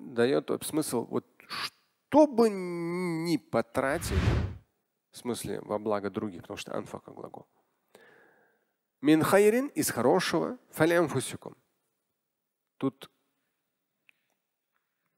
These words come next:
то только, то есть в итоге в выигрыше только вы сами. Смысл такой. Вот что бы вы ни потратили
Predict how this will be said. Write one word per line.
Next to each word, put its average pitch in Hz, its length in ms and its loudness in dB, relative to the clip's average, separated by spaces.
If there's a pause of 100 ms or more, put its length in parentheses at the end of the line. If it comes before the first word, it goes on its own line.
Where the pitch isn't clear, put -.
то 170 280 4 (460)
только, 208 640 2 (440)
то - 100 -10
есть 110 120 -10
в 123 80 2
итоге 202 540 6
в 104 240 -6
выигрыше 165 600 4
только 151 340 2
вы 120 140 2
сами. - 460 -6 (120)
Смысл - 360 -14
такой. - 320 -20 (480)
Вот 143 140 2
что 285 340 8
бы 311 120 10
вы 233 120 10
ни 202 160 2
потратили - 680 2